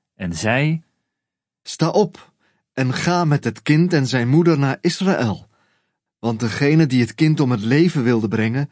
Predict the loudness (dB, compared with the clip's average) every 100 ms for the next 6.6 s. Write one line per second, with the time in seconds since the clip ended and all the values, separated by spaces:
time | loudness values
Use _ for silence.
0 | _ _ _ -2 0 2 2 0 -2 -10
1 | _ _ _ _ _ _ _ _ _ _
2 | -6 -4 -4 0 2 2 -2 -6 -6 -6
3 | -6 -8 -6 -2 2 4 2 0 -8 0
4 | 2 2 2 2 2 0 0 -2 -6 -2
5 | -2 -2 -2 -2 -2 -2 -2 -2 -2 -6
6 | -4 -4 -4 -6 -8 -10